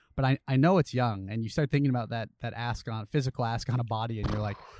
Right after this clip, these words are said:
think of myself at, say, nineteen or something. I don't know if it was nineteen or eighteen or younger, perhaps, but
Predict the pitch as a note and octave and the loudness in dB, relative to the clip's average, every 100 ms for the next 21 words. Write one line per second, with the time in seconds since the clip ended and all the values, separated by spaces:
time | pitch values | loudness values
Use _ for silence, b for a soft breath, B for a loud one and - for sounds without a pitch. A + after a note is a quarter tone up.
0 | B B B - D#3+ C#3+ A2 - C#3+ B2+ | B B B 0 2 2 0 0 0 0
1 | A#2 - A2+ A2 A2 - A2+ G#2+ A2 A2+ | -2 -6 -4 -4 -4 -4 -6 -4 -8 -4
2 | B2+ C#3+ C3 A#2 G#2+ G2 G2+ F#2+ F#2 G#2 | 0 2 2 0 -4 -10 -10 -12 -10 -10
3 | G2 G2 G2+ F#2 G2 G#2 B2 C#3+ G#2+ F#2+ | -10 -8 -10 -10 -10 -4 0 0 0 -8
4 | - G2+ F#2+ F#2+ - - A#2 G#2+ | -10 -10 -8 -8 -10 -10 -6 -6